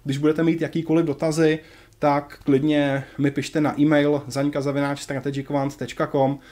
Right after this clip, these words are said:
No a určitě se uvidíme někdy příště. Nevím, jestli to stihneme ještě do Vánoc, budu se snažit.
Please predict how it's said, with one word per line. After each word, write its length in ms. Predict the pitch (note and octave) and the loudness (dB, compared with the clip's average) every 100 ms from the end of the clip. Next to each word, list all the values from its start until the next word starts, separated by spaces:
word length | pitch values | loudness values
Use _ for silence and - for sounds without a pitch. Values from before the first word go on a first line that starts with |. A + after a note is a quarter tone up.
| - - | -20 -6
No 100 | D3 | 2
a 40 | D3+ | 2
určitě 360 | D#3+ D#3 E3 | 2 -2 -2
se 120 | - D3 | -2 0
uvidíme 400 | C3+ C#3 C#3+ C#3+ | 0 2 2 2
někdy 240 | C3+ C#3+ | 0 -2
příště. 380 | - C3+ - A2+ | -4 -8 -4 -2
Nevím, 160 | C3+ | 2
jestli 160 | G3+ G#3 | 2 2
to 80 | A3 | -2
stihneme 380 | - F3+ F#3+ F#3 | 0 0 0 -2
ještě 220 | F3+ G#3 | -2 -2
do 100 | A#2+ | 2
Vánoc, 500 | C#3+ F3 G#3+ - - | 2 2 0 -2 -10
budu 180 | C3+ C#3+ | -2 -2
se 140 | D#3 G3+ | 0 -2
snažit. 460 | C#3 C3 A3 - | 0 2 0 0